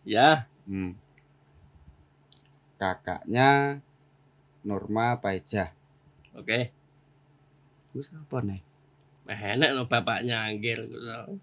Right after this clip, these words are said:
Speaker 2: Oh iya. <laughs> Bapaknya Angger.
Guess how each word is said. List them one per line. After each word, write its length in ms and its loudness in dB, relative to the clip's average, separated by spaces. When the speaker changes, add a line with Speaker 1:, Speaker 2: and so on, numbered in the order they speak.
Speaker 2:
Oh 240 4
iya. 440 2
<laughs> 300 -6
Bapaknya 640 -6
Angger. 640 -6